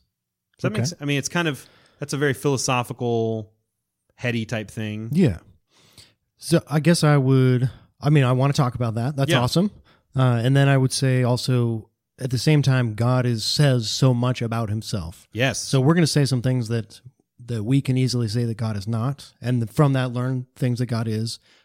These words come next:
Speaker 2: Uh, but God has also, uh, used thousands of pages
Speaker 1: Yeah.
Speaker 2: to say what he is.
Speaker 1: Yeah, I think that, I think where this is really important is that it keeps us, it keeps a buffer between us.
Speaker 2: Yeah.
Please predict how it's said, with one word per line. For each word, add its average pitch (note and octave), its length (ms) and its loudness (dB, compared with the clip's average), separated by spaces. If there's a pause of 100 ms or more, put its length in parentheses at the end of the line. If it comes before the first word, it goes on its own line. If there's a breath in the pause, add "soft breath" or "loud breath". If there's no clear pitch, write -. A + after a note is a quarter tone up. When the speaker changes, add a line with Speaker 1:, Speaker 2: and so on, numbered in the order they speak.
(100)
Speaker 2:
Uh, G#2 120 -6
but A2 180 -4
God A#2+ 160 -4
has A2 100 -6
also, A2+ 380 -4 (760)
uh, A#2+ 100 -14 (480)
used C3+ 280 0
thousands B2 460 -2
of A#2 100 -6
pages A#2+ 180 0
Speaker 1:
Yeah. G#2 140 -2 (140)
Speaker 2:
to A#2+ 80 -4
say A2 180 -2
what G#2+ 180 -2
he F#2+ 200 -8
is. F2+ 200 -10
Speaker 1:
Yeah, E3+ 140 0
I E3 80 -2
think G3 280 -4
that, C#3+ 280 -6
I C#3 80 -6
think D#3+ 240 -6
where C#3 140 0
this C#3+ 180 -6
is A2 120 -8
really C#3+ 220 0
important B2 400 -6
is G#2 180 -8
that G#2+ 220 -6
it G#2 160 -14
keeps - 280 -6
us, - 260 -4 (380 soft breath)
it C3+ 80 -6
keeps - 260 -4
a B2+ 60 -2
buffer G#2+ 500 -6
between F#2+ 380 -10
us. - 300 -12
Speaker 2:
Yeah. G2+ 140 -2